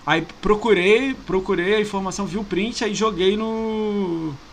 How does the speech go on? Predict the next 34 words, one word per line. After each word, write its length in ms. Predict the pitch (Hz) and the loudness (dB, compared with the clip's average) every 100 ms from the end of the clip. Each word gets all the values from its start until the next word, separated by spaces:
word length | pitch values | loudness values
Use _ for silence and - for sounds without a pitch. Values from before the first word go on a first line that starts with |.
| - - - - - | -20 -20 -20 -12 -2
no 80 | 196 | -2
Twitter, 420 | 202 208 156 139 | 0 0 0 -2
no 80 | 160 | 2
meu 160 | 202 | 2
Twitter. 380 | 208 214 151 147 | 2 -2 -2 -4
Isso 160 | 170 - | -6 -2
foi 140 | 208 | 0
onze 240 | 208 247 | 0 -2
e 20 | 220 | -4
vinte. 400 | 185 151 - - - - - - - - | -4 -4 -6 -8 -18 -20 -20 -20 -20 -10
Eu 80 | 151 | -2
vou 100 | 190 | -2
acelerar 380 | 233 247 220 196 | -2 0 2 2
um 60 | |
pouco 200 | 190 190 | -2 -6
a 20 | 175 | -6
história 280 | - 180 | -6 -6
que, 240 | 185 180 156 143 143 - | -6 -4 -6 -6 -18 -10
eh, 140 | 147 139 139 | -10 -8 -8
não 100 | 160 | -10
foi 160 | 175 262 | -6 -8
expor, 360 | - 165 147 | -6 -6 -6
foi 160 | 143 170 | -6 -6
ideia, 280 | 151 135 127 | -6 -8 -10
né? 100 | 123 - - - - - | -14 -18 -20 -20 -20 -6
Aí 200 | 151 170 | 2 4
onze 220 | 208 214 | 4 2
e 40 | 202 | -2
vinte 220 | 226 196 | -4 -2
botei. 420 | 247 247 170 139 - - - - - - - | -4 0 -2 -2 -6 -20 -20 -20 -20 -18 0
Você 240 | 196 208 | 0 2
tava 240 | 220 233 | 2 2
em 60 | 254 | 2
live, 500 | 220 190 156 127 143 | 4 4 2 -4 -8